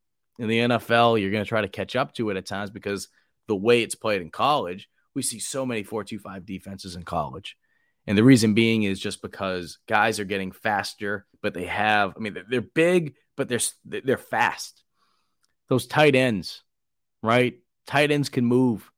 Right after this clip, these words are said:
And obviously, if you wanna go back to the Tony Gonzalez days, Mark Bavaro, um, Gronk, of course, Travis Kelce,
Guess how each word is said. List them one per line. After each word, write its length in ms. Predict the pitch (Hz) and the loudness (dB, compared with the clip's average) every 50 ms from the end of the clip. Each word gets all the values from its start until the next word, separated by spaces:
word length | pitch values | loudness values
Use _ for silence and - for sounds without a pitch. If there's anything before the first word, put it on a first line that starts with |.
| _ - | _ 0
And 120 | 262 247 | 2 4
obviously, 400 | 208 180 160 151 127 - 120 113 | 4 4 4 2 0 -2 -4 -4
if 80 | 98 110 | -4 -4
you 80 | 117 | -4
wanna 160 | 117 110 107 | -4 -4 -4
go 160 | 92 101 107 104 | -2 -2 -2 -2
back 340 | 90 95 98 107 110 - | 0 0 0 0 -2 -4
to 80 | - 98 | -6 -10
the 80 | 92 98 | -12 -12
Tony 280 | - - 101 101 98 | -10 -10 -8 -8 -8
Gonzalez 560 | 95 87 87 92 117 127 123 110 113 113 - | -10 -10 -8 -2 0 2 2 2 0 -2 -6
days, 600 | - - 107 110 110 107 107 104 104 107 101 95 - _ _ _ _ _ _ _ _ _ _ _ _ _ _ _ _ _ _ _ _ _ _ _ _ _ _ - | -6 -4 -2 0 0 -2 -2 -4 -6 -8 -8 -12 -16 _ _ _ _ _ _ _ _ _ _ _ _ _ _ _ _ _ _ _ _ _ _ _ _ _ _ -2
Mark 300 | 110 120 151 139 - - | 0 2 2 0 0 0
Bavaro, 800 | 131 120 104 120 127 127 127 127 127 127 123 123 123 123 113 113 - - - 120 | 0 2 2 2 2 4 2 2 2 2 2 2 2 2 0 -4 -8 -12 -10 -6
um, 360 | 110 101 98 95 95 92 92 | -4 -2 -2 -2 -2 -4 -4
Gronk, 400 | 98 123 139 135 135 135 131 - | -2 2 2 4 4 2 2 -2
of 140 | 135 120 - | -4 -4 -4
course, 500 | - 127 127 131 127 123 123 123 120 - | -4 -2 0 2 2 2 0 -2 -4 -6
Travis 380 | - - 120 123 120 113 - - | -2 0 0 0 0 -2 -4 -4
Kelce, 640 | - 131 123 120 113 - - 131 127 123 123 120 | -2 0 0 0 -2 -4 -6 -4 -4 -4 -6 -8